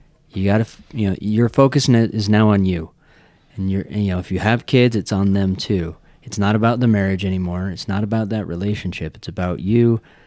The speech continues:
those kids, and, you know, waking up every day, getting out of bed, going to work, putting your best effort and foot forward to make your, your life better each day, even if it's a small amount that day.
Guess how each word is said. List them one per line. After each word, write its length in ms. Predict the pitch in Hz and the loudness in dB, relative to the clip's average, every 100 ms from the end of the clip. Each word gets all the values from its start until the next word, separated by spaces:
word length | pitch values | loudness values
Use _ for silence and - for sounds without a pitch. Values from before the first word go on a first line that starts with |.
| _ | _
those 200 | - 104 | -8 -8
kids, 400 | - 101 95 92 | -4 -2 -2 -4
and, 400 | - 90 90 85 - | -8 -6 -6 -8 -8
you 140 | 95 | -10
know, 140 | 85 110 - | -10 -12 -10
waking 360 | 90 92 101 | -8 -4 -2
up 160 | 123 - | -2 -2
every 180 | 85 85 | -6 -6
day, 240 | 76 82 _ _ _ - | -10 -12 _ _ _ -12
getting 240 | 104 101 | -4 -2
out 100 | 110 | 0
of 80 | 113 | 0
bed, 320 | 98 82 76 - _ | -2 -4 -6 -16 _
going 280 | 98 98 117 | -6 -2 -2
to 60 | 110 | -4
work, 280 | 107 92 | -6 -6
putting 260 | - 135 120 | -2 2 4
your 180 | 110 123 | 4 2
best 500 | 110 110 110 - - _ _ - | 0 0 0 -4 -16 _ _ -4
effort 320 | 110 - 95 | -2 -2 -4
and 160 | 90 85 | -4 -6
foot 220 | 104 87 | -8 -8
forward 500 | - 104 101 87 85 - - | -8 -4 -2 -4 -6 -12 -12
to 100 | - | -4
make 240 | 101 95 95 | -2 -2 -2
your, 240 | 101 101 | -2 -2
your 240 | - 104 | -4 -4
life 240 | 107 104 - | -2 -2 -4
better 320 | 107 90 - | -4 -6 -8
each 220 | - 98 - | -8 -6 -4
day, 120 | 95 | -6
even 280 | 92 135 175 | 0 2 2
if 100 | 180 | 2
it's 120 | 170 | -2
a 60 | |
small 840 | 98 - - 110 117 120 120 120 113 | -2 -2 0 4 4 6 6 6 4
amount 380 | 101 80 67 92 | 2 0 -8 -10
that 200 | 82 - | -10 -10
day. 260 | 76 - | -12 -14